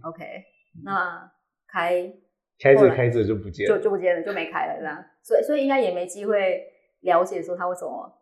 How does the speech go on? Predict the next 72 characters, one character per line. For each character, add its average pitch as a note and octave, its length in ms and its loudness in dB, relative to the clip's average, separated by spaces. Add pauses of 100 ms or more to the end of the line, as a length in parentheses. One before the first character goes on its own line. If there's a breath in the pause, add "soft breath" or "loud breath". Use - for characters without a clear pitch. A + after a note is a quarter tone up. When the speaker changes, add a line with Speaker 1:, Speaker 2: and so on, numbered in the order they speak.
Speaker 1:
开 - 160 -4
没 E3+ 160 -4
多 D3+ 160 -8
久 - 140 -14
就 D3 140 -16
没 - 160 -16
开 - 220 -20
了。 - 60 -20 (240)
Speaker 2:
哦， B2+ 300 6
他 D#3 160 2 (100)
那 G#3 160 6
时 - 160 0
候 D#3 200 0
是 D#3 240 0
有 G#2 260 4
说 A2+ 480 -2
觉 G#2 200 2
得 G#2 140 -4
很 G#2 80 -10
难 F#2 260 -2
做 G#2 380 4
啊， F#2 340 -4
Speaker 1:
嗯。 G#2 80 -20 (640)
Speaker 2:
然 G2 140 0
后 A2 80 0 (480)
照 A2+ 200 2
顾 G#2+ 80 -6
那 A2 140 -10
些 G#2 140 -4 (120)
花 G2 320 0 (240)
Speaker 1:
很 E3+ 80 -14
麻 E3+ 160 -8
烦， G#2+ 40 -4
Speaker 2:
什 G2 60 -4
么 - 100 -6
的。 - 80 -12
Speaker 1:
是 A3+ 100 -8
不 F3 60 -8
是？ F#3 260 -8 (380 soft breath)
所 D4+ 140 4
以 D#4+ 40 10
他 C#4 100 12
Speaker 2:
其 C4 60 8
实 G3+ 60 8
也 D3 100 6
不 B2+ 80 0
是 G3+ 240 2
觉 A2+ 180 2
得 A#2 100 4
麻-， A#2 140 0 (320)
Speaker 1:
哦。 D#3+ 80 -2
Speaker 2:
他 G3 100 4
也 E3 100 8
不 A#2 120 2
是 C3 80 4
觉 A2+ 120 0
得 G#2 60 0
麻 F#2+ 280 -4
烦， D#3+ 120 -10
Speaker 1:
嗯 F3 60 -6
哼。 F3 200 -6
Speaker 2:
就 B2 140 2
是 B2 360 0 (300)
可 A#2+ 60 4
能 A2+ 440 0 (100)
客 D#3+ 220 6
源 G#2 200 4
没 G2 200 -6
那 A2+ 60 -4
么 A2 140 -2
多 F#2 240 -10
嘛。 F#2 60 -20